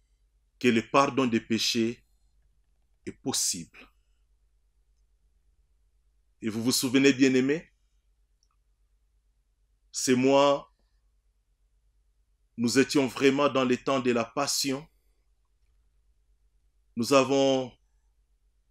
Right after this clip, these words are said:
nous nous sommes souvenus de l'entrée de Jésus à Jérusalem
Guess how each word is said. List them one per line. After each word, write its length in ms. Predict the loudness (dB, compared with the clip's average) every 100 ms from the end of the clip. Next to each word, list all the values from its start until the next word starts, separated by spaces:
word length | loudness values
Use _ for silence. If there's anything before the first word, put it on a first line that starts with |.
| _ _ _ _
nous 80 | 0
nous 100 | 0
sommes 220 | 2 2
souvenus 680 | 2 -2 -4 -4 -2 -2 -6 _ _ _ _ _ _ _ _ _ _ _ _ _ _ _ _ _ _ _ _ _ _ _ _ _ _
de 100 | 0
l'entrée 420 | 4 4 2 0
de 140 | 2 2
Jésus 320 | 2 0 0
à 60 |
Jérusalem 760 | 2 0 0 -2 -2 -4 -4